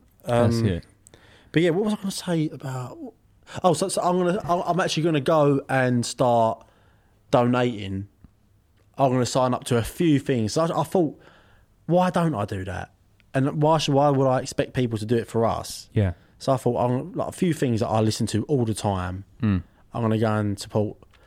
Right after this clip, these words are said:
Speaker 2: um, like, just a few pound a month.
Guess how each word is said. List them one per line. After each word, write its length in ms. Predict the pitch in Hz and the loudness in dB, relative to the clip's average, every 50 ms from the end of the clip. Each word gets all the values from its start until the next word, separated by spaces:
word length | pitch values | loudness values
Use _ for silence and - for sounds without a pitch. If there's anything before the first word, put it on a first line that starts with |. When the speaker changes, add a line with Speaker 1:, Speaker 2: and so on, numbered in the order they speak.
| _ - - _ _ - - | _ -20 -20 _ _ -12 -6
Speaker 2:
um, 540 | - 98 98 98 95 95 95 95 92 92 - _ _ _ - - _ _ _ _ _ _ _ - _ _ _ _ - | -2 -2 0 0 -2 -2 -4 -6 -6 -8 -12 _ _ _ -20 -20 _ _ _ _ _ _ _ -20 _ _ _ _ -14
like, 240 | - 135 101 - - - | -10 -8 -8 -8 -10 -14
just 160 | - - - - _ _ - | -20 -20 -20 -20 _ _ -14
a 100 | - 110 | -14 -14
few 260 | - - - 101 95 | -12 -10 -8 -8 -8
pound 260 | - - 98 95 92 | -6 -6 -6 -6 -6
a 40 | 90 | -4
month. 400 | 92 92 92 110 - - - _ | -6 -6 -6 -8 -10 -12 -18 _